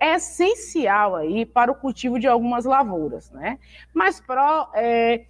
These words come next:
se existe aí um grande desperdício dessa água com a irrigação, o coerente, na verdade, o certo não seria não ter irrigação, é melhor a gente proibir, então, a irrigação e deixar que essas, essas plantas, elas se desenvolvam aí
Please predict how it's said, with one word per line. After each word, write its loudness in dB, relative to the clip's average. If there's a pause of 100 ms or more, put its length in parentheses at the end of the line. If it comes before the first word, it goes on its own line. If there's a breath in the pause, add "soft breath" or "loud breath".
(200 soft breath)
se -10 (280)
existe 0
aí 2
um -2
grande 0
desperdício -2
dessa 0
água 2
com 0
a 0
irrigação, -2 (400 loud breath)
o 0
coerente, 0
na 2
verdade, 2
o 0
certo -2 (320 soft breath)
não 4
seria 0
não 2
ter -4
irrigação, 0
é 4
melhor 4
a 0
gente -10
proibir, 2
então, 0
a 0
irrigação 0 (440 soft breath)
e -2
deixar 0
que -2
essas, -2
essas 2
plantas, 0
elas 2
se -10
desenvolvam 0
aí 0